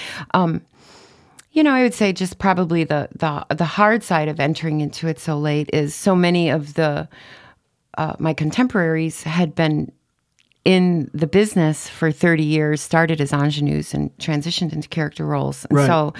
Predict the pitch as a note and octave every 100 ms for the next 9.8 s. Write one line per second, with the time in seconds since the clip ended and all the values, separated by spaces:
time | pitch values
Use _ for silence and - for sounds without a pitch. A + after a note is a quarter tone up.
0 | - - B3 B3+ F3 E3 D3+ D#3 E3 D#3
1 | C#3+ D3 D#3 D#3+ C#3+ - - - - -
2 | - D#3 C#3 B2 E3+ - D#3 D3 D3 C#3+
3 | D#3 D3 C#3 - C#2 F#2+ - C#3+ - -
4 | - F3 E3 E3 D3 C#3 C#3 - - A3
5 | - - B3+ A#3+ - - C#4+ C#4 B3 A3
6 | - A#3+ A3 E3+ D#3+ - E3+ D#3+ E3 F3+
7 | F#3 F#3+ - G#3 A3 G3+ F#3 F#3 - F#3+
8 | F#3 F#3 F#3 F3+ - - F3+ D#3+ D#3+ D#3+
9 | D#3+ D#3+ D#3 - - E3 D3+ C#3+